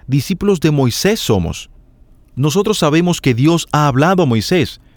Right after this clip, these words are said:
pero respecto a ese, no sabemos de dónde sea". Respondió el hombre y les dijo: "Pues esto es lo maravilloso, que vosotros no sepáis de dónde sea, y a mí me abrió los ojos.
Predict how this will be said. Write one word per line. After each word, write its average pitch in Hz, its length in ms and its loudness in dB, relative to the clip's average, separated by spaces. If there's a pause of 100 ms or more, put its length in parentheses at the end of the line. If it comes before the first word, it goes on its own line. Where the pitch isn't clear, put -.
(160)
pero 113 180 2
respecto 101 520 0
a 123 80 2
ese, 101 300 -2 (180)
no 143 120 0
sabemos 160 440 2
de 113 100 2
dónde 113 220 2
sea". 185 360 -2 (720)
Respondió 107 460 0
el 123 80 2
hombre 139 280 2
y - 20 2
les 95 160 0
dijo: 113 320 0 (400)
"Pues 139 240 0
esto 196 240 0
es 151 80 -4
lo 156 100 2
maravilloso, 120 720 0 (160)
que 135 100 0
vosotros 135 460 0
no 147 160 2
sepáis 160 500 0
de 123 140 2
dónde 147 260 0
sea, 123 380 -2 (420)
y 131 120 0
a 120 100 2
mí 156 260 2
me 143 120 0
abrió 107 260 2
los 101 220 -2
ojos. - 400 -4